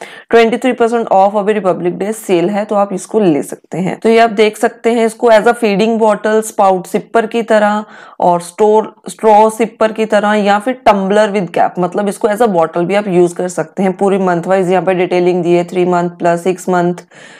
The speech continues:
एक साल के बच्चे के लिए, एटीन मंथ के लिए आप किस तरीके से इसको ट्रैवलिंग में भी यूज़ कर सकते हैं। तो मतलब ये आपका काफ़ी टाइम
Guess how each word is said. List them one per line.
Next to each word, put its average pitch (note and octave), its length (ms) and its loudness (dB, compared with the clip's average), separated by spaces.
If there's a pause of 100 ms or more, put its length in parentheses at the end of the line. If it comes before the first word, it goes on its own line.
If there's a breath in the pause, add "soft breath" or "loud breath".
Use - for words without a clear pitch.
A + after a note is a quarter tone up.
(140 loud breath)
एक F#3+ 200 0
साल G3 220 2
के G3+ 100 -6
बच्चे F#3 300 -4
के F#3 100 -2
लिए, F#3 180 2
एटीन F#3+ 260 -2
मंथ F3+ 180 0
के F3+ 160 -2
लिए F3+ 100 2
आप F#3 100 -4
किस F#3 220 -8
तरीके E3+ 300 0
से F3+ 140 -4
इसको F#3 240 -6 (200)
ट्रैवलिंग F3+ 420 0
में E3+ 140 -2
भी G#3 120 0
यूज़ F3 200 0
कर - 120 -8
सकते E3+ 340 -10
हैं। - 120 -8 (540 loud breath)
तो C4+ 60 2
मतलब C4+ 320 0
ये C4+ 80 -2
आपका C4 260 2
काफ़ी A3 360 0
टाइम G#3 320 -4